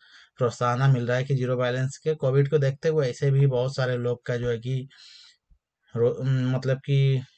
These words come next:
जॉब छिन गया है या फिर बहुत सारे लोग बेरोजगार हो गए हैं। तो इसको देखते हुए मुंगेर यूनिवर्सिटी ने ये डिसीजन लिया है कि जो भी कैंडिडेट पार्ट टू में है या एडमिशन है गर्ल्स और एससी एसटी, तो उनका ज़ीरो बैलेंस का पेमेंट।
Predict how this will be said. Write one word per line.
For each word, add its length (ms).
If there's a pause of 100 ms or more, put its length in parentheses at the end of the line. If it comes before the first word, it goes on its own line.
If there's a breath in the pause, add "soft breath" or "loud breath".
(140)
जॉब 280
छिन 200
गया 240
है 160
या 140
फिर 160
बहुत 280
सारे 200
लोग 260
बेरोजगार 460
हो 140
गए 120
हैं। 160 (460 loud breath)
तो 80
इसको 240
देखते 260
हुए 140
मुंगेर 360
यूनिवर्सिटी 540
ने 140
ये 140
डिसीजन 460
लिया 280
है 100
कि 320
जो 220
भी 180
कैंडिडेट 500 (160)
पार्ट 280
टू 120
में 180
है 320 (380 loud breath)
या 80
एडमिशन 500
है 240
गर्ल्स 380
और 180
एससी 240
एसटी, 320
तो 80
उनका 240
ज़ीरो 220
बैलेंस 300
का 120
पेमेंट। 420